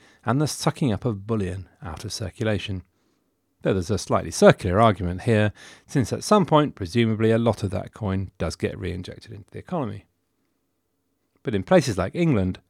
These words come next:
there's a real shortage of bullion that doesn't help the economy grow. So far, so good.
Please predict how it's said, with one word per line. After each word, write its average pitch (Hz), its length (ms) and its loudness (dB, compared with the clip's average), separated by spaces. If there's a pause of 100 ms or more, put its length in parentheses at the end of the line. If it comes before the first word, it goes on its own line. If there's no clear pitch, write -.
(180)
there's 165 140 -4
a 180 80 2
real 165 320 2
shortage - 500 -6
of 82 120 -10
bullion 110 380 0 (240)
that 131 140 -2
doesn't 101 260 -6
help - 260 -8
the - 80 -8
economy 98 400 -10
grow. 98 300 -4 (2000)
So 131 220 6
far, 85 240 -2
so 123 200 0
good. 139 300 4